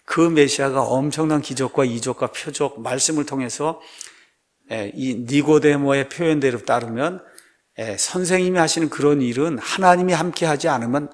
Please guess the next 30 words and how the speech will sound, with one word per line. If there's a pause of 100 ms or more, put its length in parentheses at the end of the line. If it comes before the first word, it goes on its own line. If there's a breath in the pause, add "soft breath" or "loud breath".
아무도
하지
못합니다. (340 loud breath)
이런
정도의
고백을
할
수밖에
없는
그런
엄청난
일을
하면서 (420 loud breath)
메시아가, (200)
내가
구약
시대에
이렇게
대언자들이
예언한
메시아라고
하는데, (600 loud breath)
맨
끝에
메시아를
잡아
죽이고,
그것도
십자가에
죽이는